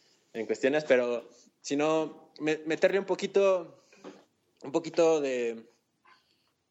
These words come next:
de fuerza en, en ese concepto que, que quieres lograr y que quieres que la gente sienta empatía con, con tu marca, con tu producto, este,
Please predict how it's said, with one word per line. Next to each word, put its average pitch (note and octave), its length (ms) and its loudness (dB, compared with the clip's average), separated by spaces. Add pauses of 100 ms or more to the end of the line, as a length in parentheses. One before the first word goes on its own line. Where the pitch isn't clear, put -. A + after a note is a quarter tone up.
(580)
de C3+ 140 -2
fuerza D#3+ 360 0
en, C#3+ 120 -4
en D3 140 -4
ese D3+ 160 -8
concepto D#3+ 560 0
que, A#2 360 -4 (320)
que B2 120 -2
quieres D3 260 2
lograr C#3+ 320 0
y C3+ 60 -4
que B2 60 -6
quieres C3 280 -2
que C3 80 2
la B2 100 0
gente C3 640 -4 (400)
sienta C#3 420 -2
empatía D3 600 0
con, A2 300 -4 (440)
con A#2 180 0
tu B2+ 100 4
marca, D3 360 2
con A#2 160 -6
tu A#2 100 -8
producto, D3+ 720 2 (540)
este, A2+ 1000 -2